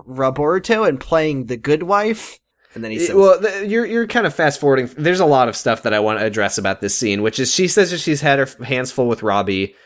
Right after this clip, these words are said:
Speaker 2: and
Speaker 1: Who?
Speaker 2: Roberto, and George says,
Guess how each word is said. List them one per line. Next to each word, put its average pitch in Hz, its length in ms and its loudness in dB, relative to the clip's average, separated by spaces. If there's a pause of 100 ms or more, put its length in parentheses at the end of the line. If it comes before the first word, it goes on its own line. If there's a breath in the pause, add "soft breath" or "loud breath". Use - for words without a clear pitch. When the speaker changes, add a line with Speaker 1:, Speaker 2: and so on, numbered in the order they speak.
(260 soft breath)
Speaker 2:
and 98 400 -2
Speaker 1:
Who? 147 80 0
Speaker 2:
Roberto, 92 500 0 (240 loud breath)
and 98 580 -2
George 113 280 -2
says, 95 200 -2